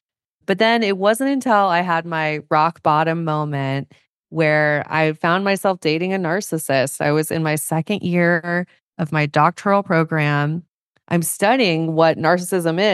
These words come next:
is. And then here I am, I'm dating a narcissist who, of course, love bombed me, did all the right things. We had this fairy tale romance for the first six months of our relationship.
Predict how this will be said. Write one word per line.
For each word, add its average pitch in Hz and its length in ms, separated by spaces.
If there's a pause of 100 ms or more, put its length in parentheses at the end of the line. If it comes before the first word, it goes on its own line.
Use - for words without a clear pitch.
(120)
is. 160 100
And 160 160
then 156 160
here 185 200
I 175 100
am, 165 300
I'm 147 240
dating 160 520
a 147 60
narcissist 180 920
who, 156 380 (320)
of 170 120
course, 214 280
love 196 420
bombed 185 420
me, 180 440
did 175 180
all 180 300
the 220 120
right 214 320
things. 175 640
We 185 60
had 160 180
this 165 300 (640)
fairy 254 320
tale 240 260
romance 190 800
for 180 140
the 175 100
first 190 480
six - 300
months 180 340
of 185 60
our 180 320
relationship. 175 880